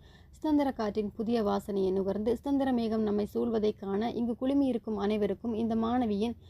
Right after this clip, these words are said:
எழுபத்தி ஆறாவது குடியரசு தின வாழ்த்துக்கள். நாம் நம் சித்தத்திலே பக்குவம் அடைய, நாம் நம் தேசத்திலே தலை நிமிர, நம்மை ஆள்பவரை நாம் தீர்மானிக்க ஓர் நாள் உதவியது என்றால் அது இந்நாள்தான்.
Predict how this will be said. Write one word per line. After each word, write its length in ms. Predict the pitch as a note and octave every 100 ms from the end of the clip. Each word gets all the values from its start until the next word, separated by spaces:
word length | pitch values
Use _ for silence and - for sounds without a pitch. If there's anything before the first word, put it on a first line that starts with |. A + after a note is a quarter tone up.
| - -
எழுபத்தி 380 | C4 C#4+ - B3
ஆறாவது 400 | G#3+ G#3 G3 A#3+
குடியரசு 360 | B3 A#3+ A#3+
தின 220 | - G3+ A3
வாழ்த்துக்கள். 560 | G#3 G3+ G3+ - G3+ G#3+ - - -
நாம் 260 | C4+ C#4+
நம் 180 | C4+ A#3+
சித்தத்திலே 480 | A#3 G#3 A3+ G#3+ G#3+ G#3
பக்குவம் 420 | G3+ - G#3+ G#3
அடைய, 400 | F#3+ F#3+ G#3 A#3+
நாம் 260 | A#3+ B3+ C4+
நம் 180 | B3+ A3+
தேசத்திலே 520 | A3 A3 A3 A3 G#3+ G#3+
தலை 240 | G3+ G#3
நிமிர, 280 | G3+ G3+ G3 G3 - -
நம்மை 300 | - C4+ C#4 B3+
ஆள்பவரை 480 | A#3 B3 A#3+ A3+ A3
நாம் 240 | G#3+ G#3
தீர்மானிக்க 720 | A3 A3+ A3+ G#3+ G3 - G#3+
ஓர் 260 | G#3+ A#3 G#3+
நாள் 180 | A3 A3+
உதவியது 540 | G#3 A3 G#3+ G3+ G3
என்றால் 360 | G3 F#3+ A3 A#3+
அது 240 | G#3+ G#3
இந்நாள்தான். 680 | G#3+ G#3 G#3 G3+ G3 G3+